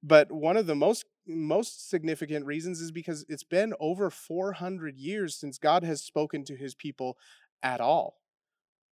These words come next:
And so you have a four hundred year gap of any kind of relationship whatsoever with God. And now you have God coming down to live among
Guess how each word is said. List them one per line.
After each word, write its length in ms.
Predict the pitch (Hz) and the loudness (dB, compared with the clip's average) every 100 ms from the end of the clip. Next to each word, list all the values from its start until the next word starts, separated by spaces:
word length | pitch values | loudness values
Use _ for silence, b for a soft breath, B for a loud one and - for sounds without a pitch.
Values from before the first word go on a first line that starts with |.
| _ _ | _ _
And 200 | 160 156 | 4 4
so 360 | - 170 151 - b | 2 4 4 0 b
you 140 | 165 160 | -4 2
have 380 | 165 160 143 - _ _ _ _ | 4 4 2 -4 _ _ _ _
a 100 | 151 | 0
four 360 | 147 - 190 190 | 2 4 6 6
hundred 340 | 190 185 165 | 4 0 0
year 220 | 147 165 | -2 -2
gap 500 | 143 139 151 160 135 - _ | 2 4 4 2 -2 -10 _
of 200 | 143 143 127 | 0 0 0
any 180 | 151 175 | -4 -4
kind 240 | 160 147 | -4 -6
of 100 | 131 | -6
relationship 580 | 123 127 127 135 120 127 | -8 -6 -6 -8 -8 -8
whatsoever 800 | 131 127 - 123 123 143 117 120 _ | -4 -4 -4 -4 -2 -2 -4 -8 _
with 300 | 160 135 - | -6 -6 -4
God. 420 | 135 131 107 110 - b b b | -2 0 0 -4 -12 b b b
And 280 | 156 147 135 | 0 2 2
now 280 | 139 165 165 | 4 4 4
you 220 | 151 135 | 2 -4
have 420 | 127 143 127 123 | -2 2 4 2
God 340 | 127 135 131 - | 4 6 6 0
coming 520 | - 156 147 135 131 | -2 0 0 -2 0
down 460 | 135 143 143 135 127 B B - | 2 4 4 2 -4 B B -4
to 180 | 160 | -2
live 440 | 131 131 135 131 123 _ _ | 0 4 4 2 -4 _ _
among 800 | 131 117 120 135 143 127 120 | -2 -2 0 4 4 2 -6